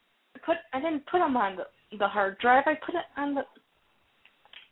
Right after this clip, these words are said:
I, <laughs> I've got files all over the place right now.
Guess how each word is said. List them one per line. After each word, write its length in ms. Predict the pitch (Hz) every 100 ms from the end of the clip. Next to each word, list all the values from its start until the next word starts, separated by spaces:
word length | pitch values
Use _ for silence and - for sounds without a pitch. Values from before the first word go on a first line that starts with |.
| _
I, 600 | 277 285 262 254 294 294 277 - - -
<laughs> 0 | 269 - 349 330 - _ - - - - -
I've 220 | 359 294
got 200 | 247 - -
files 320 | 294 294 285
all 240 | 277 269 240
over 160 | 220
the 80 | 196
place 240 | - 196 -
right 200 | 208 185 202
now. 200 | 196